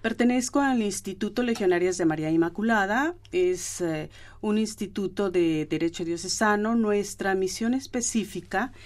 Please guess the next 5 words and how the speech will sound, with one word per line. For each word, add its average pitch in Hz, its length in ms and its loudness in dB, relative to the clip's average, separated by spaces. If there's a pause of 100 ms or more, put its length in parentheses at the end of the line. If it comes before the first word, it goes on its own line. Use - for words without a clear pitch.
(360)
es 196 360 -6
justamente 220 760 0
contrarrestar 180 720 -2
el 180 140 0
laicismo. 151 680 -6